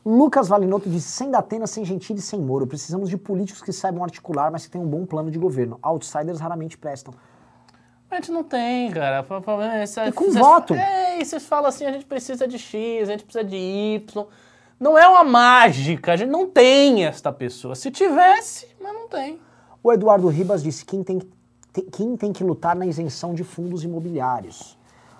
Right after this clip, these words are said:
Speaker 1: O Caio Guarnieri mandou cinco reais, o Lucas mandou dois, disse: "Façam um M B L News por semana com temas do Nordeste." Deixa eu te falar, Ricardo.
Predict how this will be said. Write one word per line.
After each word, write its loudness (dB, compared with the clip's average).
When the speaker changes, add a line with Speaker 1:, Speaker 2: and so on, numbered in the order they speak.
Speaker 1:
O 0
Caio -2
Guarnieri -2
mandou -2
cinco -10
reais, -4
o -2
Lucas 0
mandou -2
dois, -4
disse: -6
"Façam -4
um -6
M -6
B -4
L -4
News -4
por -20
semana -10
com -16
temas -8
do -8
Nordeste." -10
Deixa -20
eu -20
te -20
falar, -6
Ricardo. -10